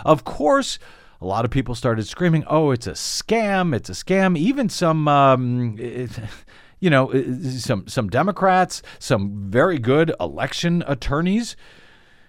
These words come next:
were out there yelling, "Oh, this is a scam." And of course, Donald Trump, as he does, picked up on that careless, irresponsible talk by some in the media, uh, that bad reporting that they were moving the goalposts. Donald Trump picked up on that,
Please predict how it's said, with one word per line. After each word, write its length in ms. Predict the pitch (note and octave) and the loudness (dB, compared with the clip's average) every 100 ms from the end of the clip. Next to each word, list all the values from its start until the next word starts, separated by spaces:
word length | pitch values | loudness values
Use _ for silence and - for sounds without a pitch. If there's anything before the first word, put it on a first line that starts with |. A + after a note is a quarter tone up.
| _ | _
were 140 | - C3+ | -4 0
out 220 | C#3 C#3+ | 2 2
there 160 | D#3+ D#3 | 4 2
yelling, 400 | B2+ C#3 D#3 D3+ | 4 2 2 2
"Oh, 200 | D3 D3+ | 2 2
this 240 | B2 A#2 | 0 -4
is 80 | B2+ | -6
a 40 | |
scam." 440 | B2 - C#3+ D#3+ F3 | -6 -4 0 2 2
And 80 | |
of 80 | E3 | 0
course, 240 | - C#3 C3+ | 0 0 2
Donald 360 | A#2+ A#2+ C3 | 0 0 -2
Trump, 360 | - A#3+ G#3+ - - | 0 2 2 0 -2
as 300 | B2 C3+ A#2 | 0 -2 -4
he 220 | D3+ C3+ | -6 -4
does, 460 | A#2 F3 D3 D#3 | 2 4 4 0
picked 400 | - - E3+ - - | -4 -4 -4 -6 -2
up 260 | B2+ C3+ - | 0 0 -4
on 280 | B2 B2+ B2 | -4 -4 -2
that 340 | A2+ B2 A#2+ | -4 -4 -6
careless, 580 | - - C3+ C3+ D#3 D#3+ - | -14 -8 -4 -2 -2 -6 -6
irresponsible 840 | B2 C#3+ C#3+ - C3+ C#3+ C3 A2+ F#2 | -2 -2 -4 -4 -2 -2 -4 -6 -6
talk 560 | - - E3 F3 - | -6 0 0 0 -4
by 140 | - A2 | -2 -2
some 300 | - C#3+ C#3 | 0 0 0
in 120 | A#2+ | 0
the 60 | G2 | -2
media, 560 | G#2 F#3+ F#3+ F3+ E3+ - - - - - - - - _ - - | 0 2 4 4 4 -2 -18 -20 -20 -20 -20 -20 -20 _ -20 -8
uh, 240 | A2 G#2+ | -4 -2
that 280 | G2+ G2+ E2+ | -2 -6 -2
bad 320 | G#2 C3 C#3 | -2 0 0
reporting 600 | A#2+ G#2+ - E3 D#3+ D#3 | 0 -2 -2 0 0 0
that 140 | C#3 G2+ | 0 0
they 80 | |
were 160 | A2 G#2 | 0 2
moving 500 | F#2 G2+ C#3 C#3 C3+ | 2 4 4 2 0
the 80 | A#2+ | 2
goalposts. 640 | B2 D3+ D#3 F3 F3+ E3+ - | 2 2 4 4 4 0 -4
Donald 360 | B2 A#2+ C#3+ B2 | 0 0 0 0
Trump 240 | E3 D3 | 0 0
picked 260 | - C#3+ D3+ | 0 0 0
up 160 | B2+ | 2
on 220 | C3 B2 | 2 2
that, 340 | E3 D4 - | 2 2 0